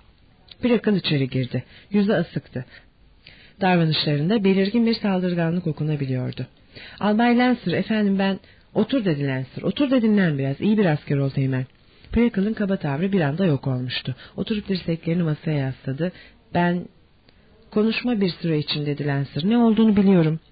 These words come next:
Böyle olacağını düşünmemiştin, değil mi? Çok daha iyi olacağını düşünmüştün." "İğreniyorlar bizden, tiksiniyorlar," dedi Prackle. "Öylesine iğreniyorlar ki." Lancer gülümsedi.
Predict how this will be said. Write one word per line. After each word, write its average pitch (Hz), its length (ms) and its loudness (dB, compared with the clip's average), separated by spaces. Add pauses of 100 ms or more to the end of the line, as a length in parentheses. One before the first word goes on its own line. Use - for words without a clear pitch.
(160)
Böyle 214 240 6
olacağını 202 540 4
düşünmemiştin, 160 760 0
değil 247 120 6
mi? 175 160 4 (220)
Çok 285 260 -2
daha 226 200 4
iyi 202 140 6
olacağını 156 520 0
düşünmüştün." 135 680 -6 (1080)
"İğreniyorlar 170 840 0
bizden, 143 300 -6
tiksiniyorlar," 185 880 -2
dedi 143 180 -6
Prackle. 143 440 -8 (260)
"Öylesine 214 560 4
iğreniyorlar 175 640 0
ki." - 260 -12 (560)
Lancer 190 320 0
gülümsedi. 156 600 -2